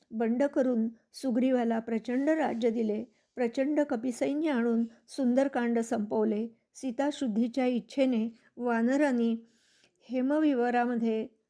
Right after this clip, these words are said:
झाडा घेतला, वनामध्ये झगडा करून सुंदरकांड संपवले. समुद्रकिनारी वानर प्राण देता देता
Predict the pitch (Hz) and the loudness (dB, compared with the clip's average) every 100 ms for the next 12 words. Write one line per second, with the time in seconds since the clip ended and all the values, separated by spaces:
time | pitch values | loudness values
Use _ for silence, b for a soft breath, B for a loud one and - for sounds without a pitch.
0 | _ - 226 226 226 269 285 214 - 214 | _ -6 -2 0 0 2 0 -2 -6 -6
1 | 233 - _ - 240 262 277 247 247 233 | -8 -14 _ -6 -2 0 2 2 2 2
2 | 214 226 254 277 240 226 220 - _ - | 0 0 0 0 -2 -2 -4 -8 _ -6
3 | 247 247 262 262 220 233 226 240 202 202 | 0 2 2 0 0 2 0 -2 -2 0
4 | 202 190 175 - b b b b b b | 0 0 -4 -12 b b b b b b
5 | _ - 277 247 277 294 285 262 233 247 | _ -4 2 4 4 4 2 0 -2 0
6 | 269 254 208 220 254 254 247 233 247 247 | -2 0 -2 -2 -2 -2 -2 -2 0 0
7 | 208 208 269 269 240 233 226 | 0 0 0 2 0 -2 -4